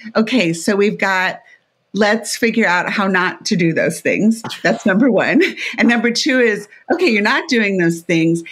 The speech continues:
How can we build the complexity of those things so you end up being a human who can navigate your own environment in the ways that you want it to be navigated,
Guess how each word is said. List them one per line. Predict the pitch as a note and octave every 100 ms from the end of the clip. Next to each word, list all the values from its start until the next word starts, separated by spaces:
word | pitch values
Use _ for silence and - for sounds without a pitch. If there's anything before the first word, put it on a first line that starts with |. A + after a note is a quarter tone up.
| -
How | - C#4+
can | C4+
we | C#4 A#3
build | E3+ G3+ G3
the | G3
complexity | - F3 E3+ F3+ - - - E3+ E3 D3 B2 -
of | F3+ E3+
those | E3 E3+ -
things | F3 E3 E3 E3 E3 - - -
so | - G#3
you | F#3 F3+ A#3 C4
end | A#3 A3+
up | G3+ - E3+
being | G3 G3+ G3 F#3 F3+ F3+ F3 - _ _
a | F#3
human | F3 - B3 C#4 C4 G3 F3 E3 D#3+ - _ - -
who | A3 G3 F#3 F3 E3+ - -
can | - G#3 F#3+
navigate | F#3+ A3 A#3 A3+ G#3
your | E3+ F3+
own | E3+ F#3
environment | F#3 E3+ D#3+ F3+ G3+ G3+ F#3+
in | F3
the | E3
ways | D#3 F3 F#3 F#3
that | D3+
you | E3+ E3
want | E3 E3+
it | G#3+
to | -
be | A#3 B3
navigated, | A#3+ A#3 A#3 A#3 A3 A3 A3 G#3+